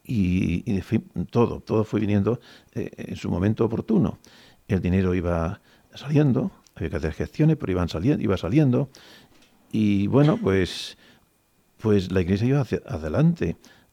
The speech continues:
hasta que terminamos. Me acuer-, recuerdo que un día, pues, recé, se ve que recé ese día un poco más especial porque era el trece de mayo, la Virgen de Fátima.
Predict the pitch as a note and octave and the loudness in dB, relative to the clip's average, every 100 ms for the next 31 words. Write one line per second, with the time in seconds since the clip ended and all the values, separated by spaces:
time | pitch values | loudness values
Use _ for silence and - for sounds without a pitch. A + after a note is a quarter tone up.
0 | _ - F#2+ F2 F2 D#2+ D#2 F#2+ C#3+ - | _ -6 -2 -2 -2 -2 0 0 0 -4
1 | - _ _ - - G#2 F2+ F2 G#2 A#2 | -16 _ _ -8 -2 -2 0 0 2 4
2 | A2 G2+ F#2 - - - - F2+ G2 G#2+ | 2 2 -2 -4 -20 -6 -2 0 2 0
3 | G2 E2+ - D#2+ E2+ G2 - D#2+ E2+ E2 | 0 -2 -4 -4 -4 -6 -6 -4 -4 -2
4 | F2 - - F#2+ D#2+ E2+ F2 F2+ G#2 G2+ | -4 -4 -8 -12 -10 -8 -6 -6 -4 -2
5 | A#2+ G#2 - D#2+ - - - _ - G#2+ | -2 -4 -6 -8 -10 -20 -20 _ -4 -2
6 | F#2 G#2+ F2+ E2 D#2 F#2 E2 D2+ - _ | -2 -2 -4 -4 -2 0 -2 -4 -10 _
7 | - F#2 F2 E2+ D#2+ E2 - - _ - | -14 -6 -6 -6 -6 -8 -8 -18 _ -6
8 | - F2 D2+ C#2 | -2 -2 -2 -8